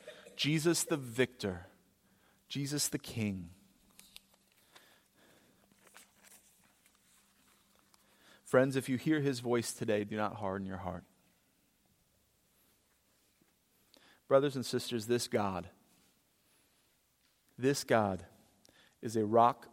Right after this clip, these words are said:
of refuge for you. If you are overwhelmed, under attack, weary from the fight, this God will come to your aid,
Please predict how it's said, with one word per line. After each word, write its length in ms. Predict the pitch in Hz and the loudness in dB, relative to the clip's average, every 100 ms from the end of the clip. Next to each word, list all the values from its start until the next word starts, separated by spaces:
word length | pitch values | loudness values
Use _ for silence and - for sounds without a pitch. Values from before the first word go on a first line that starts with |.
| - | -4
of 180 | 117 107 | -4 2
refuge 520 | 113 110 - 104 98 | 2 2 -4 -6 -8
for 140 | - 92 | -8 -8
you. 280 | 90 87 82 _ _ _ _ _ _ _ _ - - | -8 -10 -14 _ _ _ _ _ _ _ _ -20 -18
If 80 | - | -2
you 100 | 107 | 2
are 40 | 95 | 2
overwhelmed, 600 | 101 101 107 127 147 147 - - _ _ _ _ | 0 2 2 2 0 -10 -16 -20 _ _ _ _
under 180 | 104 101 | -4 -4
attack, 540 | 95 - 110 107 - - _ _ _ _ _ _ _ - | -4 -2 -2 -2 -10 -20 _ _ _ _ _ _ _ -6
weary 320 | 107 113 113 | -2 0 -2
from 220 | - 104 | -8 -12
the 80 | 98 | -6
fight, 260 | 90 90 85 _ _ _ _ _ _ _ _ _ _ _ _ _ _ - - - - | -6 -8 -14 _ _ _ _ _ _ _ _ _ _ _ _ _ _ -20 -20 -20 -2
this 180 | 131 131 | 0 4
God 280 | 147 135 135 | 8 8 8
will 120 | 143 | 4
come 240 | - 143 | 4 0
to 160 | 143 156 | 0 0
your 160 | 139 - | 0 2
aid, 300 | 120 104 | 0 0